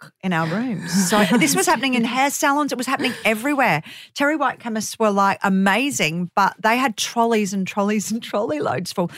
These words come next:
Speaker 1: It's not like you're donating a packet of pads, which is small and little. It's quite space
Speaker 2: Yeah.
Speaker 1: consuming. So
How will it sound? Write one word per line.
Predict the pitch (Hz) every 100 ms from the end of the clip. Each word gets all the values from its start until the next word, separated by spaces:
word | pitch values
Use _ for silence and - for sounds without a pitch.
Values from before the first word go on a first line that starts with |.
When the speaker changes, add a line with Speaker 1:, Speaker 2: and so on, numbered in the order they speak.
| -
Speaker 1:
It's | - 285
not | -
like | 254 269
you're | 254
donating | 233 190 180 175
a | 170
packet | 185 - 170
of |
pads, | - 156 - -
which | 180 -
is | 185
small | - 185 170 165
and | 160 151
little. | 165 - 170 -
It's | 185 -
quite | - - 170 160 - _ _ _ -
space | - - 156 190
Speaker 2:
Yeah. | 156 156 170
Speaker 1:
consuming. | 135 165 147 143 - - - - -
So | - 254 247 240